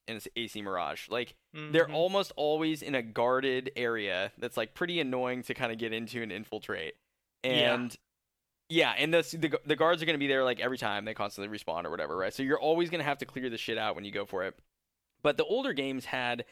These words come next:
Speaker 1: especially in the middle there, they had, like, shanties and Animus Fragments. And I feel like both of those things were more satisfying for me to collect than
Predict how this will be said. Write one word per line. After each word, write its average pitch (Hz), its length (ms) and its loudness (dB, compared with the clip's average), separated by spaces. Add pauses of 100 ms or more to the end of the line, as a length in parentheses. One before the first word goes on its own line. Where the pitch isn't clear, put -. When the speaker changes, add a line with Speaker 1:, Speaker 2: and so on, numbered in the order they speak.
(420)
Speaker 1:
especially 170 420 2
in 139 60 0
the 123 60 -2
middle 143 260 4
there, 120 160 2
they 113 100 0
had, 123 160 2
like, 117 220 -2
shanties 202 640 -6 (340)
and 131 200 -4
Animus 123 340 -2
Fragments. 71 480 -2 (200)
And 127 80 0
I 131 80 2
feel 208 240 0
like 131 300 0
both 175 280 2
of 196 140 -4
those 139 340 2
things 139 560 -4 (580)
were 139 140 2
more 131 340 0
satisfying 135 680 2
for 131 140 -2
me 117 240 -6
to 117 180 -8
collect 104 600 -2 (720)
than 117 580 -2